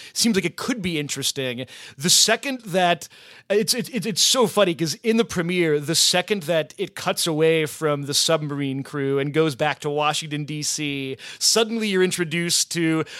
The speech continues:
Autumn Reeser as a sexy weapons lobbyist who, you know, loves talking about heavy artillery while she's making out in a very P G thirteen,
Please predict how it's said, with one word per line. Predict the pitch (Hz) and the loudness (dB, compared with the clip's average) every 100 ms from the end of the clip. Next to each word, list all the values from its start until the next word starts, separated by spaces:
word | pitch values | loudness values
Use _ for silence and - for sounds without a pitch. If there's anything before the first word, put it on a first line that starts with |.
| - | -2
Autumn | 143 170 208 214 | 4 4 4 -2
Reeser | 302 302 185 165 147 | 0 2 2 2 0
as | 151 160 | 0 0
a | |
sexy | 156 - 247 - 214 | 0 2 0 -2 0
weapons | 254 269 185 160 | 0 2 0 2
lobbyist | 160 147 143 127 127 - | 0 0 -2 -4 -2 -4
who, | 165 160 156 156 | -4 -4 -2 -4
you | 175 | -4
know, | 156 143 | -4 -2
loves | 156 185 190 180 - - - | 4 4 4 -2 -10 -16 -10
talking | 175 180 180 | -4 -4 -2
about | 180 170 | 0 0
heavy | 147 180 196 | 0 0 2
artillery | 196 208 254 160 139 | 2 2 -2 0 -2
while | 143 151 | -2 -2
she's | 147 170 165 | -2 -6 -6
making | 151 165 170 156 | -4 -4 -2 -2
out | 151 151 | 0 -2
in | 151 | -4
a | |
very | 147 151 | -4 -6
P | 147 165 | -6 -12
G | 143 151 | -12 -12
thirteen, | - 151 147 151 | -8 -8 -8 -10